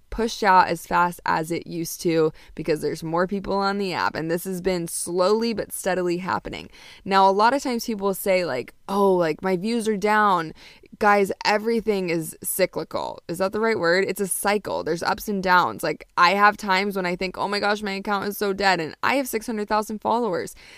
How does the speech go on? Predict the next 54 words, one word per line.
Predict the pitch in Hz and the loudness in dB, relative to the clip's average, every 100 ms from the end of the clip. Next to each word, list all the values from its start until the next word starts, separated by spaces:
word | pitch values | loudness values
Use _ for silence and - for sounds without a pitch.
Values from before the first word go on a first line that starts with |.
| - | -8
There | - 247 | -2 0
are | |
people | 269 277 254 | 0 -2 0
with | 277 | -2
millions | 247 240 233 254 277 269 226 | 0 -2 0 0 0 -2 0
of | 208 | 2
followers | 208 185 175 175 175 | 4 4 4 0 -2
that | 175 | -4
get | - | -6
less | - 190 - | -6 -6 -6
than | 180 | -6
ten | 175 175 | -4 -4
thousand | 180 175 170 165 170 | 0 0 0 -4 -4
views | 170 165 160 | -2 -2 -2
on | 170 | -4
a | 170 | -4
video, | 170 160 131 - - - | -2 -2 -4 -6 -14 -8
and | 165 165 | -4 0
they | 185 | 2
delete | 190 180 202 214 - | 2 0 -2 -6 -4
them, | 156 135 | -4 -4
and | 170 | -2
that's | 175 175 | -2 0
why | 185 | -2
you | 170 165 | -2 -2
don't | 196 226 | -2 -2
see | - 214 | -4 -2
them | 190 185 | 0 0
and | 175 | 0
why | 170 | -2
you | 165 165 | -2 -4
feel | 170 180 175 | -2 -2 0
worse | 170 - | -4 -4
about | 185 - | -6 -4
your | 175 | -6
content, | 175 - 160 175 - - | -8 -8 -8 -8 -12 -12
okay? | 170 175 170 185 - - - | -8 -6 -4 -6 -12 -20 -8
You | 185 208 | -4 0
gotta | 269 294 | 2 2
love | 247 202 185 202 | 2 4 4 4
the | 196 | -2
content | 202 185 180 | -2 -4 -4
you're | - 170 | -6 -6
creating | - 165 170 185 | -4 -4 -2 -4
so | 190 | -6
that | 165 | -4
you | 170 | -2
don't | 180 - | -4 -6
care | 185 175 | -6 -6
how | - 196 196 | -4 -2 0
many | 196 175 | 0 -4
views | 165 147 123 | -4 -6 -6
it's | - - | -8 -8
getting. | - 90 57 | -6 -6 -8